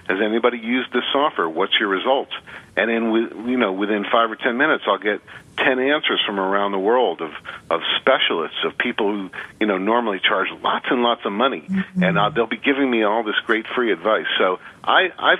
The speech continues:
Speaker 1: figured out I've easily saved ten to fifteen thousand dollars in consulting fees just
Speaker 2: Wow.
Speaker 1: by going on to the answer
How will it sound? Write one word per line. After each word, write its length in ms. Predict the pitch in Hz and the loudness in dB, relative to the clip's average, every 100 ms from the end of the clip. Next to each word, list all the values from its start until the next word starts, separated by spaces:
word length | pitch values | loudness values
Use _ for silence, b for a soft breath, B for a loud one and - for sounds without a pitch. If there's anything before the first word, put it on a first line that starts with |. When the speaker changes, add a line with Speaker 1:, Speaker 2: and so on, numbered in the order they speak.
| - | 0
Speaker 1:
figured 260 | 170 143 | 0 4
out 120 | 113 107 | 4 4
I've 160 | 101 | 0
easily 380 | 120 139 135 104 95 | -2 0 0 0 0
saved 440 | 110 92 92 87 - - B - | 2 2 0 -2 -8 -16 B -6
ten 200 | - 123 | -2 -2
to 60 | 127 | 0
fifteen 300 | 135 - 120 | -2 -2 -2
thousand 440 | 101 95 92 95 92 | 0 2 2 0 -2
dollars 460 | 82 85 87 82 82 85 | 0 0 -2 -4 -6 -4
in 140 | 90 | -4
consulting 580 | 98 95 - 98 - 80 | -4 -2 -2 -2 -6 -10
fees 340 | - 80 78 - - B B B | -6 -4 -6 -8 -14 B B B
just 160 | - 117 | 0 2
Speaker 2:
Wow. 60 | 143 | 2
Speaker 1:
by 120 | 104 | 2
going 380 | - 95 104 101 | 0 -4 -2 2
on 180 | 98 95 | 2 0
to 120 | - | -2
the 120 | 87 87 | -4 -4
answer 480 | 50 101 107 117 | -2 -2 0 2